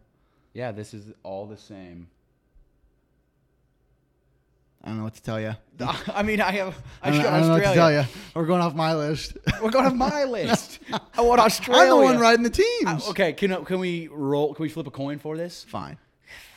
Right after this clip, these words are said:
Speaker 2: Fine.
Speaker 1: Shit. If I get two
Speaker 2: Why is it, why is it
Speaker 1: I don't
Speaker 2: out
Speaker 1: know.
Speaker 2: of
Speaker 1: That's
Speaker 2: order?
Speaker 1: the only different one.
Speaker 2: It should be in alphabetical order,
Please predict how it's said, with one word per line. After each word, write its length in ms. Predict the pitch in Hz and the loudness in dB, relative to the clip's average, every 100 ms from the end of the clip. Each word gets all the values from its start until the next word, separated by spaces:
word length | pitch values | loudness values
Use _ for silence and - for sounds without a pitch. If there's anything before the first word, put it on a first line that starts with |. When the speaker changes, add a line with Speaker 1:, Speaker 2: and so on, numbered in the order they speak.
| - - - - | -20 -20 -18 -12
Speaker 2:
Fine. 260 | - - - - | -10 -12 -16 -16
Speaker 1:
Shit. 100 | - | -10
If 80 | 180 | -4
I 100 | 277 | -4
get 200 | 262 - | -4 0
two 60 | |
Speaker 2:
Why 160 | 226 269 | 4 4
is 160 | 262 233 | 4 2
it, 200 | 226 - | 0 0
why 180 | 156 196 | -4 -4
is 120 | 185 | -4
it 100 | 175 | 0
Speaker 1:
I 40 | 220 | 0
don't 60 | 254 | 2
Speaker 2:
out 40 | |
Speaker 1:
know. 60 | 202 | 2
Speaker 2:
of 60 | |
Speaker 1:
That's 100 | 170 | 0
Speaker 2:
order? 140 | 202 - | 0 -2
Speaker 1:
the 40 | |
only 260 | 165 165 165 | -4 -4 -4
different 320 | 156 165 104 | -8 -10 -12
one. 300 | 123 160 78 - _ _ _ _ _ _ _ _ _ _ _ _ _ _ _ _ _ _ _ _ _ - _ _ _ _ _ _ _ _ _ - | -10 -10 -12 -18 _ _ _ _ _ _ _ _ _ _ _ _ _ _ _ _ _ _ _ _ _ -20 _ _ _ _ _ _ _ _ _ -8
Speaker 2:
It 140 | 160 | -6
should 220 | - 247 | -6 -8
be 80 | 196 | -6
in 60 | 127 | -6
alphabetical 500 | 113 117 104 95 65 | -6 -8 -10 -12 -14
order, 320 | 80 58 - | -14 -14 -18